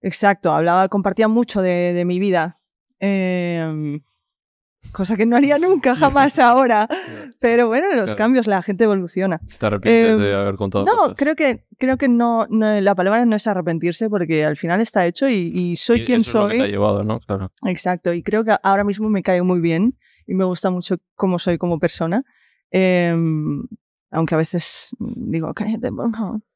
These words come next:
Speaker 1: Pero, <laughs> pero en general me caigo bien. Y luego, claro, pero todo lo que he hecho, yo ahora lo miro y digo, "Dios mío, ¿quién era esta persona, no?". Porque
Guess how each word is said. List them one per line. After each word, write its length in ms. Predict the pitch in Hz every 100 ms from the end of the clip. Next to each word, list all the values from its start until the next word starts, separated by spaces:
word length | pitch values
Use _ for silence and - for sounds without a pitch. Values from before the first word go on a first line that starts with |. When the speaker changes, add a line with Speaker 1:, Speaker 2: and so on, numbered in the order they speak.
| _ _ _ - _
Speaker 1:
Pero, 480 | - 214 208 202 202
<laughs> 440 | 190 - - 262 _ - - _ -
pero 240 | 226 214
en 60 | 220
general 320 | 240 202 190
me 80 | 214
caigo 260 | 240 208
bien. 320 | 180 185 185 175
Y 100 | 190
luego, 280 | 180 185 202
claro, 320 | 196 196 180 -
pero 280 | 175 165 _ _ - - -
todo 220 | 196 196
lo 80 | 190
que 100 | 202
he 20 |
hecho, 260 | 208 - 208
yo 120 | 190
ahora 180 | 180 185
lo 80 | 180
miro 220 | 185 190
y 80 | 185
digo, 380 | 175 160 156
"Dios 200 | 156 156 185
mío, 100 | 180
¿quién 140 | 196
era 140 | 190 202
esta 200 | - 175
persona, 400 | 160 - 262 180
no?". 160 | 196 480 _ _ _ _ -
Porque 680 | 160 156 165 165 156 156